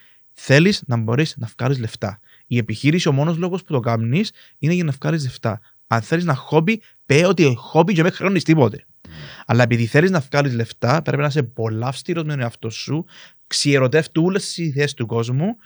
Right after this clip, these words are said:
Speaker 1: και έβρε τζιν το πράγμα το, στο συνδυασμό που μόλις το πεις σε δυο, τρεις που μάλλον εν πελάτες, να σου πούνε, «Αν υπάρχει το πράγμα, αγοράζω τώρα.
Speaker 2: Mm.
Speaker 1: Αν δεν πιάσεις τούτο το πράγμα, με ξεκινήσεις». Και το
Speaker 2: Ναι.
Speaker 1: δεύτερο εν το M V P είναι,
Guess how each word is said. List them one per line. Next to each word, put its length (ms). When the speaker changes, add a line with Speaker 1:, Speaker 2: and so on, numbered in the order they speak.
Speaker 1:
και 300
έβρε 280
τζιν 260
το 80
πράγμα 340
το, 120
στο 160
συνδυασμό 720
που 140
μόλις 280
το 120
πεις 220
σε 120
δυο, 200
τρεις 240
που 80
μάλλον 380
εν 360
πελάτες, 340
να 60
σου 80
πούνε, 140
«Αν 180
υπάρχει 440
το 80
πράγμα, 220
αγοράζω 400
τώρα. 220
Speaker 2:
Mm. 360
Speaker 1:
Αν 200
δεν 180
πιάσεις 280
τούτο 160
το 100
πράγμα, 360
με 180
ξεκινήσεις». 720
Και 100
το 100
Speaker 2:
Ναι. 60
Speaker 1:
δεύτερο 560
εν 140
το 80
M 180
V 20
P 180
είναι, 280